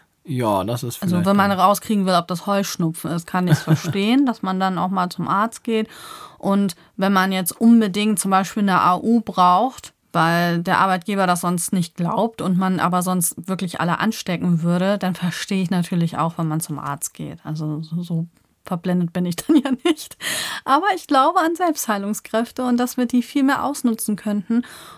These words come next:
Speaker 2: Und es gibt auch viel mehr Ärzte, die tatsächlich sich jetzt trauen,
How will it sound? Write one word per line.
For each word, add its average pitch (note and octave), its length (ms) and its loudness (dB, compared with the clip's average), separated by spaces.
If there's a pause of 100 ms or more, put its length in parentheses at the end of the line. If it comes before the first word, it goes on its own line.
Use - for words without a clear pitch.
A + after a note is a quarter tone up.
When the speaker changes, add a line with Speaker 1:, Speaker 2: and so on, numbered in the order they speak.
Speaker 2:
Und A3+ 60 2
es A3+ 140 0
gibt - 180 -2
auch A#3 160 2
viel E4 360 0
mehr E4+ 200 0
Ärzte, A#3 500 -2
die F#3+ 120 -10
tatsächlich B3 720 -4
sich G#3+ 220 -8
jetzt - 300 -8
trauen, B3 560 0